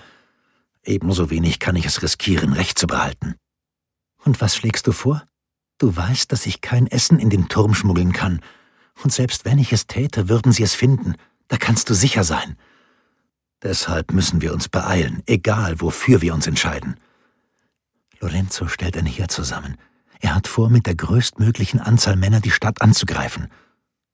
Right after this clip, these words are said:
"Machst du Witze?", fragte Cosimo überrascht. "Nicht im Mindesten", antwortete Contessina. "Ich habe ihm gesagt, dass es Wahnsinn ist.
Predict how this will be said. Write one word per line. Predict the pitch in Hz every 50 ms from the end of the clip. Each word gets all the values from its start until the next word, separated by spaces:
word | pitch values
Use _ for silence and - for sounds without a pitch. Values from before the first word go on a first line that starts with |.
| _ _ _ _ _
"Machst | 104 95 - - -
du | - -
Witze?", | 107 120 - - - - 165 135 - _ _ _ _ _ _ _ _ _ _ _ _ _ _ _
fragte | - - - 117 117 110 - - - - 95
Cosimo | 90 - - 131 123 117 95 87 92 87 87 85 82 85
überrascht. | - 95 92 92 92 - - - - - - - - _ _ _ _ _ _ _ _ _ _
"Nicht | - 156 139 - -
im | 165
Mindesten", | 160 175 156 110 92 85 - - - 98 85 76 - _ _ _ _ _ _
antwortete | - 123 120 113 - - 123 120 98 90 - 117 - 123
Contessina. | - - 117 110 - 120 - - 139 98 73 69 - - - _ _ _ _ _ _ _ _ _ - _ _ _ _ _ _ _ _ _ _ _ _ _ _ _ _ _ _
"Ich | - 127 131
habe | 139 135 127
ihm | 110 107 104
gesagt, | 101 90 90 107 104 104 - - - - - -
dass | 117 - -
es | 87 - -
Wahnsinn | - 95 110 98 80 - 82 69
ist. | - - - - - -